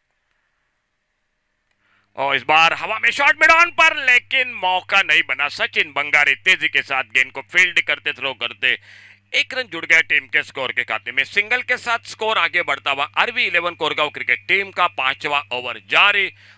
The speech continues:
फ़ोर्टी नाइन total score, उनचास रन।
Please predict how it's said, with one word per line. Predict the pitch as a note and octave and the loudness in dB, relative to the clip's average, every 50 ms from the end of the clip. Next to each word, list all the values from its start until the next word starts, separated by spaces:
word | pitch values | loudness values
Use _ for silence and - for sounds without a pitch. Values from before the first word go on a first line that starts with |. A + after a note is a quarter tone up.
| _ - | _ -12
फ़ोर्टी | - G3+ B3 C#4 B3+ _ - A#3+ F#3+ C#3 G#2+ G#2+ | -6 -4 -4 -4 -4 _ -2 -2 -2 -4 -4 0
नाइन | A#2+ D3+ F3+ E3+ D3 B2 G#2+ F#2+ - | 2 2 2 2 0 -4 -12 -12 -6
total | - E3 E3 - D#3 C#3+ B2+ | -4 -4 -4 -2 -4 -8 -8
score, | - - - C3+ A#2+ - - - | -8 -10 -8 -6 -6 -8 -8 -10
उनचास | E3 F#3+ G#3 G3 - G#3 D#3 B2+ G#2+ - - - | -10 -10 -10 -6 -2 -2 0 0 -2 -4 -6 -4
रन। | C3 C#3+ C3+ A#2 G2+ | -4 -4 -4 -4 -10